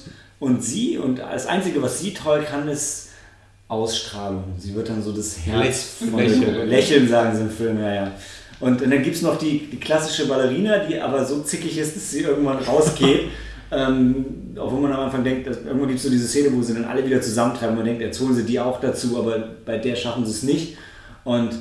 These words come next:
Speaker 1: wir folgen ihr dann auf ihrem Weg dahin mit allen Höhen und Tiefen und Montagen, die man sich für so einen Sportfilm wünschen würde.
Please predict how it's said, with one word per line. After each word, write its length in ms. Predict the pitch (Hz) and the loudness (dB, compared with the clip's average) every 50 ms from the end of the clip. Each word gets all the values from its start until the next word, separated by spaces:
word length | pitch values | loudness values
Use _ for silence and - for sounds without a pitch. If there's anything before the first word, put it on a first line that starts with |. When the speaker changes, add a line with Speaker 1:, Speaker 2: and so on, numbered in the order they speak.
| - - - - - - - - _ _ - - - - | -12 -16 -20 -20 -20 -20 -20 -20 _ _ -20 -20 -20 -18
Speaker 1:
wir 240 | - 110 117 131 123 | -6 -2 0 0 0
folgen 400 | - - 127 135 139 151 143 131 | 0 -2 0 2 2 2 2 0
ihr 100 | 127 117 | 0 0
dann 180 | 123 120 120 117 | 0 0 0 -2
auf 220 | 117 113 - - | -4 -6 -6 -4
ihrem 220 | 131 117 113 107 | -4 -2 -2 -2
Weg 240 | 110 113 117 113 - | 0 -2 -2 -2 -2
dahin 260 | 117 104 107 117 120 | -2 -2 0 0 0
mit 160 | 117 113 107 113 | 0 -2 -2 -4
allen 300 | 110 110 113 117 113 104 | -6 -6 -4 -2 -2 0
Höhen 340 | 110 113 120 113 120 123 | 0 0 0 0 0 -2
und 200 | 113 117 107 98 | -2 -4 -6 -6
Tiefen 420 | - - 120 123 120 - 120 117 120 | -6 -4 -4 -4 -2 -2 -4 -4 -4
und 160 | 113 120 110 | -4 -6 -6
Montagen, 580 | 113 110 110 107 101 107 110 113 117 113 120 110 | -6 -6 -6 -4 -4 -2 0 0 2 2 0 0
die 80 | 107 | 0
man 220 | 107 110 110 104 98 | 0 0 -2 -2 -4
sich 140 | 104 - | -6 -6
für 100 | - 113 | -6 -6
so 100 | 101 107 | -4 -4
einen 80 | 107 104 | -4 -6
Sportfilm 540 | - - 104 101 107 - - 113 110 107 101 | -6 -8 -6 -6 -6 -6 -4 -4 -2 -2 -2
wünschen 340 | 107 120 123 - 113 98 92 | -2 -4 -6 -6 -8 -8 -8
würde. 260 | 92 92 90 92 | -8 -10 -10 -12